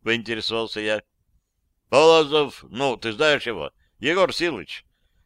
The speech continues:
поручился на дуэли его вызвать, будь он тебе за эдакий свой же конфуз, козни чинить зачнёт.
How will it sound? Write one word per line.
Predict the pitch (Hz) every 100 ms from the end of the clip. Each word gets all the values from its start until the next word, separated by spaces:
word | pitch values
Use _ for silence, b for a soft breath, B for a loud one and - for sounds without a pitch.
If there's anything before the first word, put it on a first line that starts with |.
| _
поручился | 151 165 - 185 170 165
на | 156
дуэли | 151 170 170 156
его | 151 147 139
вызвать, | 123 - 69 -
будь | 113 135
он | 143 131
тебе | 139 135 139 117
за | 131
эдакий | 135 120 117 117
свой | - 127
же | 117 107
конфуз, | 120 123 180 - - _ _ _ _ _
козни | 160 170 123 135 127
чинить | - 143 131 90
зачнёт. | 120 113 113 98 67 -